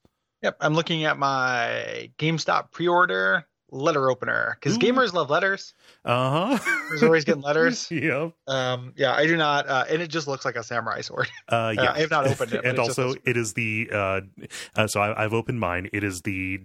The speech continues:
Speaker 2: dullest knife I've ever seen. It, it is
Speaker 1: Mm.
Speaker 2: a pl-, it, it is a block of plastic.
Speaker 1: Okay, <laughs> that's
Speaker 2: It is
Speaker 1: great.
Speaker 2: very funny that they call it a letter <laughs> opener.
Speaker 1: Yeah, it is. It's something to mangle envelopes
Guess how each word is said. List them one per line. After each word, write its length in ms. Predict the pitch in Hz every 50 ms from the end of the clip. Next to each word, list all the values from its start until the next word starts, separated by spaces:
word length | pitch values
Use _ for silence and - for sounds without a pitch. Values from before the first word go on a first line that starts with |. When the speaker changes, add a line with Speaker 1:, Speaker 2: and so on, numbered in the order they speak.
| 85 _ -
Speaker 2:
dullest 480 | 101 90 92 101 107 107 - - - 104
knife 320 | 98 90 95 101 95 -
I've 180 | 95 95 85 95
ever 220 | 92 87 95 95
seen. 480 | - - - 98 101 123 160 190 196 - _ _ _ -
It, 140 | - 113 101
it 100 | 117 -
is 360 | 196 196 190 180 160 - 139 127
Speaker 1:
Mm. 60 | 113
Speaker 2:
a 60 | 98
pl-, 160 | - - 147 -
it, 180 | 120 117 120 -
it 120 | 113 107
is 140 | 104 101 90
a 80 | 98 92
block 340 | 80 - 98 95 92 - -
of 120 | 92 -
plastic. 580 | - - - 104 - - - - 170 - - - _ _ _ _ _ _ _ -
Speaker 1:
Okay, 140 | 151 147 - -
<laughs> 80 | - - 139 127 175 247 247 -
that's 160 | - 131 131
Speaker 2:
It 80 | 123
is 60 | 127 135
Speaker 1:
great. 80 | 110
Speaker 2:
very 220 | 120 113 110 107 92
funny 240 | - 123 107 98 92
that 160 | - 95 -
they 100 | - 95
call 200 | - - 98 90
it 40 | 82
a 60 | 92
letter 320 | 87 90 85 82 82 85 90
<laughs> 0 |
opener. 500 | - - - - 185 - - 208 - - _ _ _ _ _ _ _ _ _ _ -
Speaker 1:
Yeah, 160 | 127 117 120 - -
it 140 | 160 165 165
is. 300 | 170 170 170 165 147 160
It's 180 | 175 - 156 -
something 220 | 202 190 190 165
to 80 | 165 147
mangle 640 | 143 143 143 151 160 165 160 151 147 143 135 - _ _ _ _ _ _ _ _ -
envelopes 540 | 160 156 151 135 143 139 135 131 - -